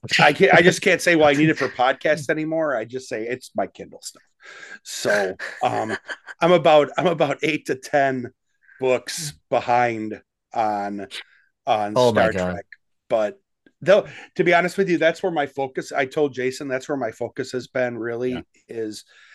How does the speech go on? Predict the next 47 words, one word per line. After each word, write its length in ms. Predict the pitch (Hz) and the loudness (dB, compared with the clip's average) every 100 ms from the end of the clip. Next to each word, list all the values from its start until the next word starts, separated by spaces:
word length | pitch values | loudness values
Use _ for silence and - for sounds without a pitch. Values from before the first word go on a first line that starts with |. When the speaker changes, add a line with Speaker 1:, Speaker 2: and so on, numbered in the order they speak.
| - | -20
Speaker 1:
there. 540 | 113 127 127 131 131 123 | -4 0 2 2 2 -2
And, 580 | 135 120 117 110 110 104 _ - | -8 -6 -6 -8 -10 -14 _ -8
um, 400 | 104 98 104 - | -8 -8 -14 -16
some 180 | - 147 | -10 -6
of 60 | 135 | -6
the 60 | |
stuff 280 | 123 139 120 | -6 -6 -4
I 80 | 110 | -8
picked 340 | - - - | -8 -12 -10
up 240 | 110 110 - | -8 -8 -8
over, 540 | 104 110 104 98 92 _ _ _ _ _ _ _ | -10 -8 -8 -10 -10 _ _ _ _ _ _ _
some 220 | - 139 | -6 -2
of 60 | 127 | 0
the 80 | |
R 120 | 117 117 | 0 -2
P 160 | 120 | -6
G 180 | 104 120 | -10 -12
stuff 300 | - 120 - | -8 -8 -6
I 100 | 101 | -10
picked 320 | 95 120 113 | -8 -12 -10
up 120 | 104 | -10
over 180 | 104 98 | -8 -8
the 80 | 92 | -10
holidays. 680 | - 104 101 - 110 - - _ - | -12 -10 -10 -12 -16 -18 -20 _ -12
Speaker 3:
Mm-hmm. 240 | 123 104 | -8 0
Speaker 1:
And, 200 | 151 147 - | 0 0 0
and 100 | 170 | 4
I 100 | 151 | 4
wanna 260 | 151 180 160 | 6 4 4
make 200 | 156 147 | 0 -2
this 120 | 131 | -6
point 240 | - 147 | -2 -2
before 260 | 127 123 127 | -2 -4 -4
I 20 | |
go 140 | 113 117 | -2 -6
to 80 | |
you, 80 | 107 | -6
Jason. 360 | 101 101 98 104 | -8 -8 -8 -6
This 140 | 123 | -6
is 120 | 127 101 | -6 -8
way 300 | 107 120 110 | -2 0 2
out 220 | 104 101 | 0 -2
of, 220 | 98 90 - _ _ _ - | -6 -14 -20 _ _ _ -8
out 120 | 110 | -6
of 140 | 98 | -8
left 260 | 101 95 _ | -8 -10 _
field. 320 | 110 98 90 | -8 -8 -10